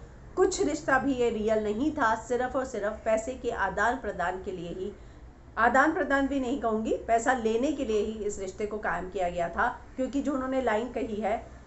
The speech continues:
"रिया चक्रवर्ती ने सुशांत से फर्जी रिश्ता रखकर अपने का-, उसके account से कई transaction किए।" तो उनके पिता ने भी यही बात उठाई है। हालांकि वकील का ये कहना है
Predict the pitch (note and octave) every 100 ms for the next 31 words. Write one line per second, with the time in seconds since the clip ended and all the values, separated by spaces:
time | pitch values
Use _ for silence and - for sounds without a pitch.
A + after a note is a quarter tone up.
0 | - A#3+ C#4+ D4+ C4 C4 C4 D4 B3+ C4
1 | D4 C#4 G#3+ G#3 C4 C4 G#3 G3 F#3+ D4
2 | C4+ A3 - G#3 G3+ - A#3 A3 G#3+ G#3+
3 | G#3 F#3+ - - - A3 F#3+ F3+ - G#3+
4 | G#3+ F#3 G#3+ G#3 E3+ D#3+ D#3+ - E3+ D#3
5 | D#3+ C#3+ - - - - - - - -
6 | - - - - - - D#4+ F#4 - -
7 | - - C4 C#4 F#4+ D4 C#4+ D4 C#4+ E4+
8 | F4 A3 A#3+ C4 A#3+ A3+ A3 F#3+ A#3+ F4
9 | G#3+ G3 A3+ G3+ G3 G3+ G3+ G3 F#3+ F#3+
10 | D#3 E3+ D4